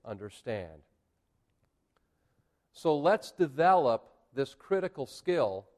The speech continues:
of connecting the dots. Now, we'll never develop it perfectly, but let's recognize that this hap-, this is happening, and it's happening daily in our lives, in the big things and the little things.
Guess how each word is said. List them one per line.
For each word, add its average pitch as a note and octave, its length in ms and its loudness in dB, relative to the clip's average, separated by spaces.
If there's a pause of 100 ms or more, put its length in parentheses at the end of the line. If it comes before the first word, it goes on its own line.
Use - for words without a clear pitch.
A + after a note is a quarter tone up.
(520)
of B2 160 -8
connecting C3 540 -4
the G#2+ 100 -8
dots. G2 600 -4 (800)
Now, C3 160 2
we'll C#3+ 160 0
never E3 460 4
develop G#2+ 460 0
it G#2 160 -16
perfectly, G#2+ 600 -6 (1300)
but C#3 180 2
let's D#3 200 -2
recognize C#3 640 2
that C3 140 -10
this C3 180 -8
hap-, B2+ 400 -6
this C#3 200 -10
is A2+ 100 -18
happening, B2 500 -6 (560)
and A#2+ 100 -12
it's - 120 -12
happening D3 440 -4
daily C#3 420 -4 (260)
in A2+ 140 -6
our A2 140 -4
lives, A2 540 -6 (380)
in A2+ 80 -12
the A2+ 100 -4
big D3 280 0
things D#3 440 -2
and B2 140 -4
the B2 60 -2
little C#3+ 240 0
things. F2+ 560 -8